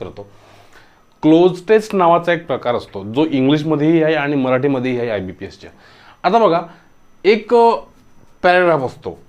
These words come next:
Actually हा कॉम्प्रिहेन्शनचाच एक भाग आहे. हा इथून सुरू झाला पॅराग्राफ, हा इथे संपला, ठीक आहे? हा पॅराग्राफ इथे संपला.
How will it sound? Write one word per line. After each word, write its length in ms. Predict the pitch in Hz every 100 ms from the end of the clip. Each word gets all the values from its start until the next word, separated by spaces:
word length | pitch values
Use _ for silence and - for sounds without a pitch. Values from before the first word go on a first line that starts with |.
| 120
Actually 380 | 113 - 185
हा 160 | 170 180
कॉम्प्रिहेन्शनचाच 840 | 185 151 151 185 185 180 185 180
एक 60 | 143
भाग 200 | 135 123
आहे. 220 | 113 165 - - - - - -
हा 180 | 143 165
इथून 320 | 165 185 180
सुरू 180 | 170 160
झाला 180 | 165
पॅराग्राफ, 440 | 165 151 135 135 170 -
हा 200 | 135 151 - -
इथे 300 | 147 - 170
संपला, 400 | 156 117 87 80 -
ठीक 120 | 165 160
आहे? 80 | - - _ _ _ -
हा 140 | 147
पॅराग्राफ 360 | 143 110 98 101
इथे 180 | 127 143
संपला. 320 | 135 92 85